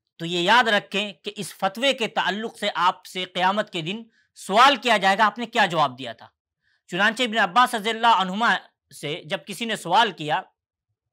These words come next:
तो उन्होंने कहा कि "मुझे वक्त दो, मैं जवाब दूंगा।"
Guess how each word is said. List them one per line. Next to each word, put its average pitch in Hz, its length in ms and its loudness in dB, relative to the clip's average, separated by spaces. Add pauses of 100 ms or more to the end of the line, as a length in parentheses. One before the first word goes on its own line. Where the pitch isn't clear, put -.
(540)
तो - 60 -12
उन्होंने 233 300 -2
कहा 240 200 0
कि 240 100 -8
"मुझे 233 200 -4
वक्त 190 300 -2
दो, 226 140 0
मैं 180 140 -2
जवाब 143 280 0
दूंगा।" 117 280 -16